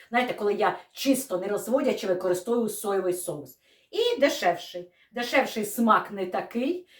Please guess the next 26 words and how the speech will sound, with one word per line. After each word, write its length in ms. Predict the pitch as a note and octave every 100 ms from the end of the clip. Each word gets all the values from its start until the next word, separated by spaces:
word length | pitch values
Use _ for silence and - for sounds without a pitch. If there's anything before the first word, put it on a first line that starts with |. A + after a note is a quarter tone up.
| -
його 280 | F#3+ A3 A#3+
потрібно 480 | - - G#3+ F3+ E3+
брати 340 | E3+ D#3+ -
більше, 680 | D3 D3 C4+ B3+ A#3 - F4+ F#4+ - _
але 180 | B3 G4+ B4 -
можете 300 | A#3 B3 A3
зробити 340 | F#3 F3 G#3 -
так, 140 | -
як 100 | F3
я 60 | F3
зробила 400 | E3 C#3+ E3 D3+
сьогодні 380 | - D3 C#3
я. 140 | C3 A#2+ _ _ _ _ _ _
І 120 | - F4+
колір, 540 | F4+ E4+ E4 D4 - _ _ _ _ -
і 120 | C#4+
смак. 480 | - C#4+ C#4+ C#4+ - _ _ -
Імбир, 500 | C#4+ D#4+ C#4+ G#4 C4
якщо 280 | B3 C#4
буде 220 | A#3 B3+ A#3
у 40 |
вас 260 | A3 G#3+ -
свіжий, 380 | G3 D#3+ D3+
буде 240 | - A3+ F#3+
ще 400 | - - B3+ B3
смачніше. 680 | - E3+ - E3 C#3+ -